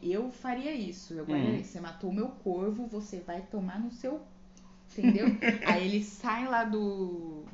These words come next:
Speaker 1: do porão e ele vai atrás do, do menino lá.
Speaker 2: Ele volta pro mundo dos sonhos, né?
Speaker 1: É, só que ele vai atrás do menino pra se vingar. Então ele entra no, no, no, no, no consciente lá do cara, no,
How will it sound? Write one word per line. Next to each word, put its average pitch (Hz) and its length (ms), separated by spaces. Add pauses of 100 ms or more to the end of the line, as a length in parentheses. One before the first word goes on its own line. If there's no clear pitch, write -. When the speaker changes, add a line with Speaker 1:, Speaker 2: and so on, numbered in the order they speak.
(640)
Speaker 1:
do 202 160
porão 208 640
e 269 120
ele 247 160
vai 220 520
atrás 214 420
do, 240 320
do 220 80
menino 214 420
lá. 151 220
Speaker 2:
Ele 123 140
volta 123 260
pro 127 140
mundo 120 200
dos 113 180
sonhos, 139 440
né? 131 240 (140)
Speaker 1:
É, 175 320
só - 180
que 202 100
ele 214 140
vai 208 240
atrás 208 280
do 208 100
menino 208 200
pra 240 120
se 240 120
vingar. 277 300
Então 196 180
ele 190 140
entra 208 380
no, 214 160 (100)
no, 196 140 (160)
no, 185 260
no, 160 500 (260)
no 175 160
consciente 180 680
lá 160 120
do 180 100
cara, 190 400
no, 233 200